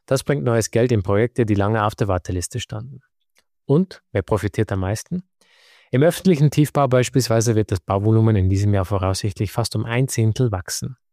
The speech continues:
Auch im Wohnungsneubau erwarten Experten ein Plus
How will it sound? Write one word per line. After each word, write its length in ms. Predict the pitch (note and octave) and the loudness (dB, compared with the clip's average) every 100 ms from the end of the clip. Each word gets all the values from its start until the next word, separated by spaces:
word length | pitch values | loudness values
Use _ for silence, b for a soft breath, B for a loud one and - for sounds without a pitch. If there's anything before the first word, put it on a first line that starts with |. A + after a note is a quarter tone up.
| _ | _
Auch 380 | - G2+ G2+ - | -4 0 0 -2
im 160 | - A#2+ | -2 2
Wohnungsneubau 640 | A#2 C3 C3 C3+ A2 F#2+ F#2+ | 4 2 2 0 2 0 -2
erwarten 400 | G2 F#2 G2+ G#2+ | -2 -2 -4 -4
Experten 500 | G2 - A#2 A2+ A#2 | -6 -4 -4 -4 -6
ein 140 | F2+ | -6
Plus 340 | - B2 - | -2 -4 -4